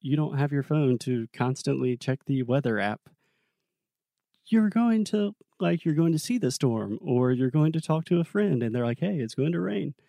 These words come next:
These things are <laughs> going to arrive to you sooner than later. So you don't need your phone constantly saying, like,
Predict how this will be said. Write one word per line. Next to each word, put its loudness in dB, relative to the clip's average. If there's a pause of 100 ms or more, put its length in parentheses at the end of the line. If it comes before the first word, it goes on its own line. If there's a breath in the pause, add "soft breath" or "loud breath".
(520)
These 2
things 6
are 6
<laughs> 4
going 12
to 8
arrive 2
to -6
you 0 (540)
sooner 2
than -2
later. -8 (240)
So -2
you 0
don't 2
need -4
your -2
phone -2 (260)
constantly -8
saying, -8
like, -10